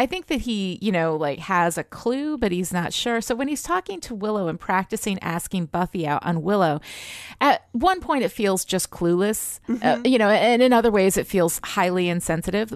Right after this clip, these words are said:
Speaker 1: But Willow, Willow's response to all of this, I think, is tremendous, and it shows her maturity and her genuine love. Like,
Speaker 2: Yes.
Speaker 1: she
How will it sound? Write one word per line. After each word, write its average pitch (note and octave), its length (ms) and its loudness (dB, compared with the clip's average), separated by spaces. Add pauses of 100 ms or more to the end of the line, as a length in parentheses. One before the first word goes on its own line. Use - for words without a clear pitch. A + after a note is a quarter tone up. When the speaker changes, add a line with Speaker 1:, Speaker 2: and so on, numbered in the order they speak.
Speaker 1:
But B3+ 180 2
Willow, G#3+ 800 2 (220)
Willow's G#4+ 480 2
response F3 520 -2
to - 80 -4
all D#3+ 240 0
of D#3 120 -4
this, C#3 440 -4
I G3 120 4
think, G3+ 460 -2
is F3+ 520 -2 (220)
tremendous, G#3+ 960 -2
and G3 160 0
it F#3+ 100 -4
shows A#3 500 -4 (100)
her F#3+ 380 2 (360)
maturity D#4 460 -2
and B3 100 -2
her B3 120 2
genuine G#3+ 920 -2 (320)
love. G#3 680 2 (320)
Like, A3+ 180 4
Speaker 2:
Yes. F#3 160 4
Speaker 1:
she D#4 420 2